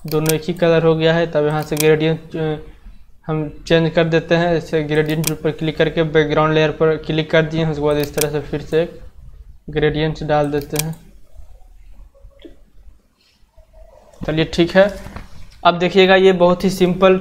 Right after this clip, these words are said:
text लिखा हुआ है। इसमें designing करने के लिए आप यहाँ से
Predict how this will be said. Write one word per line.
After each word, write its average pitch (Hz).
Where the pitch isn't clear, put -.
text 180
लिखा 165
हुआ 151
है। 143
इसमें 170
designing 180
करने 185
के 190
लिए 196
आप 165
यहाँ 170
से 196